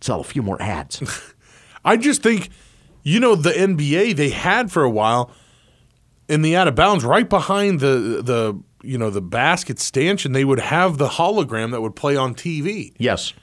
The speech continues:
Speaker 2: Why can't you just do that? Like, you would reach, aren't you reaching more people by doing it on just T V?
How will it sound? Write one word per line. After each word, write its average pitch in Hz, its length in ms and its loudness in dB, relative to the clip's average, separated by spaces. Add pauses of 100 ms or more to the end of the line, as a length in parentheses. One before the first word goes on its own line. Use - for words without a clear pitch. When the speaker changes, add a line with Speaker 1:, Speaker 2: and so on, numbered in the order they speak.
(440)
Speaker 2:
Why 160 520 2
can't 262 360 -2
you 175 220 -2
just 147 340 -2
do 156 260 2
that? 131 340 2
Like, 139 260 2 (420)
you 160 280 0
would 226 200 2
reach, 240 520 0 (120)
aren't 170 300 2
you 226 140 0
reaching 196 440 0
more 131 220 2
people 240 560 0
by 151 240 2
doing 175 240 2
it 180 80 2
on 127 220 2
just 90 560 -4
T 175 160 -6
V? 190 360 -4